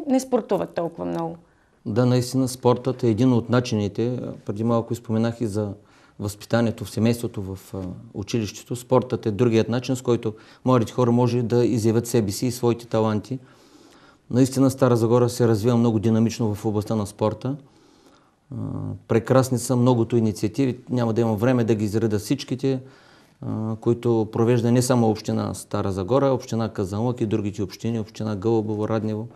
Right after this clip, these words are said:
Speaker 2: И където се дава приоритет на младите хора, а, според мен младите хора трябва да бъдат още по-активни при такива мероприятия, за да станат още по-масови. А, това е начина, след което, след тези масови прояви, надявам се,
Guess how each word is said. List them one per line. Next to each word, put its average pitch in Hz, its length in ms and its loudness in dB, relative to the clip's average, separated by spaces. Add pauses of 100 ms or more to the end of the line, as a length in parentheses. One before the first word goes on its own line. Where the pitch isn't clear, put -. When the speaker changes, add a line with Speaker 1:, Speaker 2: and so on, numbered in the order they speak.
(880)
Speaker 2:
И 117 240 2
където 127 260 2
се 127 80 2
дава 120 280 4
приоритет 120 480 2
на 117 180 4
младите 113 400 0
хора, 120 320 0 (560)
а, 107 160 -6
според 113 380 0
мен 139 300 4 (640)
младите 120 280 0
хора 123 200 2
трябва 127 200 4
да 120 60 6
бъдат 123 240 2
още 139 240 4
по-активни 107 520 0
при - 180 -8
такива 107 300 -2
мероприятия, 107 640 0
за 113 160 0
да 104 100 -4
станат 120 400 -4
още 127 200 -2
по-масови. 107 680 -2 (1000)
А, 107 380 -6 (300)
това 120 400 4
е 120 40 4
начина, 123 560 4
след 127 280 0
което, 123 380 0
след 117 240 -4
тези 120 240 2
масови 120 380 2
прояви, 123 360 0
надявам 113 480 2
се, 139 240 -6